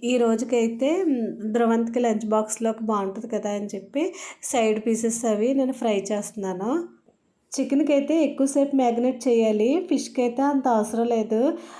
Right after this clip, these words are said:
కనీసం ఒక హాఫ్ అన్ అవర్లో అయితే సరిపోద్ది, మ్యాగ్నేట్ అయిపోతాయి. ఈ లోపల మొత్తం, ఆ, వంట అంతా అయిపోద్ది ఇవి చేసుకునే లోపల. ఇది మీరు చూసారు కదా ఎలా కలిపానంటే, ఆ, ఇంట్లో నూరిన మసాలా,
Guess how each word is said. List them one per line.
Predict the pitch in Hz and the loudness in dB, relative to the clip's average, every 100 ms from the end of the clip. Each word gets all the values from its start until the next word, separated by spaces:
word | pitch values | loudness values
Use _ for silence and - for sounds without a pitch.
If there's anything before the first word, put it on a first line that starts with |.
| - _ | -20 _
కనీసం | 254 233 233 233 277 | 0 2 2 2 0
ఒక | 269 262 247 226 | 2 2 4 2
హాఫ్ | 214 233 233 | 2 0 2
అన్ | 240 | 0
అవర్లో | 226 226 254 | 2 2 2
అయితే | 247 233 - 311 | 2 0 0 0
సరిపోద్ది, | 339 254 233 226 220 202 254 349 - - _ 233 | 2 0 2 0 0 0 2 0 -4 -18 _ -2
మ్యాగ్నేట్ | 220 220 233 233 | 0 2 2 2
అయిపోతాయి. | 226 226 220 220 233 339 - - - _ 254 254 262 | 2 0 0 0 2 0 -4 -14 -20 _ -8 -2 2
ఈ | 262 | 4
లోపల | 247 233 240 285 359 339 240 226 | 4 4 2 2 2 2 0 0
మొత్తం, | 233 233 262 262 247 226 233 233 - - | 0 2 2 2 2 -2 -6 -14 -20 -6
ఆ, | 240 233 233 226 | 0 2 2 4
వంట | 240 233 247 | 2 4 2
అంతా | 240 226 | 2 0
అయిపోద్ది | 285 262 226 233 226 233 277 311 | 2 2 2 0 0 0 0 0
ఇవి | 277 269 | 0 0
చేసుకునే | 226 - 226 233 | 0 0 2 4
లోపల. | 226 226 226 240 339 - _ _ _ | 2 0 -2 -2 -2 -8 _ _ _
ఇది | 233 269 | 0 2
మీరు | 311 302 294 | 4 2 0
చూసారు | 254 240 240 | 0 0 0
కదా | 233 233 | 2 2
ఎలా | 320 294 240 | 2 2 2
కలిపానంటే, | 233 233 233 233 226 226 226 269 359 415 - - - _ 233 | 2 0 2 2 2 0 0 0 0 -2 -12 -20 -20 _ -4
ఆ, | 233 233 | -4 -2
ఇంట్లో | 254 233 233 254 254 254 | -2 0 2 2 2 2
నూరిన | 247 247 277 | 2 2 2
మసాలా, | 285 226 - 226 220 269 | 2 0 0 0 2 2